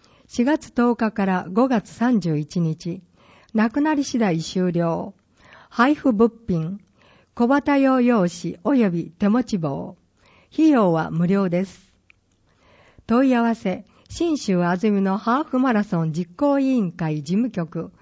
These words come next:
観光交流促進課内。電話、七二の二二三九、ファックス七二の一三四零。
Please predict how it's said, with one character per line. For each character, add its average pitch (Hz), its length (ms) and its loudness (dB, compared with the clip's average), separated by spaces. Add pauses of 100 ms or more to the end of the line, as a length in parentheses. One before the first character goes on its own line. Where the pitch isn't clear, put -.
(440)
観 277 220 -2
光 277 360 0
交 240 240 0
流 214 220 0
促 214 280 -4
進 208 260 -4
課 190 140 -4
内。 165 340 -6 (520)
電 214 320 0
話、 196 240 -2 (260)
七 269 300 0
二 262 260 0
の 160 260 -4
二 247 300 -2
二 311 240 -2
三 190 340 -2
九、 180 200 -4
フ 156 120 -8 (440)
ァ 277 100 0
ッ 277 40 -6
ク - 180 -6
ス 165 240 -10
七 233 320 0
二 269 240 -2
の 160 240 -4
一 - 180 -8
三 226 340 -4
四 190 280 -4
零。 156 280 -6